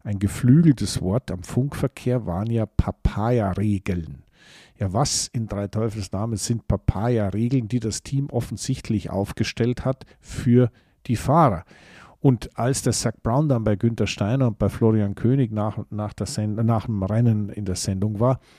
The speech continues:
hat er ganz klar gesagt, gesagt, „Ja, also Papaya Rules heißt, du darfst das andere papaya-farbene Auto nicht über den Haufen fahren, also nicht don't crash into the other one.“ Also das ist ein bisschen <laughs> we-,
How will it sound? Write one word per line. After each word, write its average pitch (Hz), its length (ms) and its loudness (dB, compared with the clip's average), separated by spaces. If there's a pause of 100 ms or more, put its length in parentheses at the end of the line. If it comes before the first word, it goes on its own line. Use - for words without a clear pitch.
(300)
hat 123 160 4
er 120 80 6
ganz 120 260 -2
klar 120 220 2
gesagt, 127 260 2
gesagt, 117 320 0
„Ja, 101 380 2
also 101 200 -2
Papaya 110 540 2
Rules 113 360 4
heißt, 104 300 4
du - 60 4
darfst 110 420 4
das - 260 0
andere 123 320 4
papaya-farbene 107 960 2
Auto 113 280 0
nicht 120 400 0 (260)
über 123 180 8
den 101 100 0
Haufen 143 320 6
fahren, 87 380 -2
also 101 220 0
nicht 113 280 0
don't 127 220 6
crash - 420 0 (240)
into 120 420 4 (400)
the 131 160 4
other 131 240 6
one.“ 87 240 -8 (380)
Also 117 180 6
das 156 240 4
ist 202 160 2
ein 147 100 0
bisschen 139 380 4
<laughs> - 0 -
we-, 117 300 6